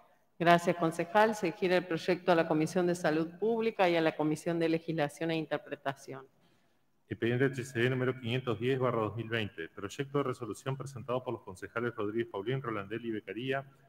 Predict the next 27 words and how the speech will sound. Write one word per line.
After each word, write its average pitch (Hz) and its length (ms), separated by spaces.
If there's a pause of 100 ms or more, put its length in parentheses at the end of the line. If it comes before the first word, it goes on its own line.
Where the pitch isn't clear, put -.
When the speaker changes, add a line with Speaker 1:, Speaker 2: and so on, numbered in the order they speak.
(160)
Speaker 2:
por 113 120
el 113 100
cual 151 140
se 135 160
insta 143 200
al 120 60
Departamento 117 420
Ejecutivo 117 380
Municipal 120 500
y - 20
al 104 100
H 110 220
C - 160
D 123 140 (120)
a 117 60
conformar 135 460
la 127 80
Comisión 107 420
de 123 80
Seguimiento 117 480
del 107 140
Endeudamiento 101 540
establecida 104 440
por 104 160
la 98 60
ordenanza 110 480
número 113 400